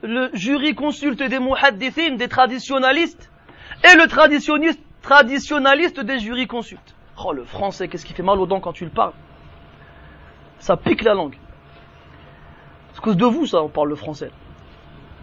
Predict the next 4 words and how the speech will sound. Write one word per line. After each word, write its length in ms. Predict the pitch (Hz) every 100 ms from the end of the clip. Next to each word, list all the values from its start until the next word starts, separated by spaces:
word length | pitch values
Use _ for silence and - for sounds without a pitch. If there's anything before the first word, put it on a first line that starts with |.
| - -
Al-Muhim. 540 | 285 320 311 285 208 156 - - - - - - - - - - - - - - - - - - - -
L'imam 160 | 269
Ahmad, 280 | 339 311 330
rahmatullah 520 | 320 294 294 285 302